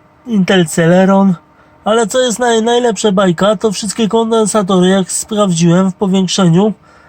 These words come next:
są, wszystkie są całe, zabite fabrycznie, żaden nie jest napuchnięty.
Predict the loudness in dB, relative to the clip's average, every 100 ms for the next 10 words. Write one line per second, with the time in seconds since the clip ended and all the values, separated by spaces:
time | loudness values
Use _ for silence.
0 | _ -16 -4 -4 -2 -6 -8 -8 -8 -4
1 | -4 -2 -2 0 0 0 0 0 -2 -2
2 | -2 -2 -2 0 0 -2 -2 0 0 0
3 | -2 -2 0 -2 -2 -2 -2 -4 -2 0
4 | 0 0 -2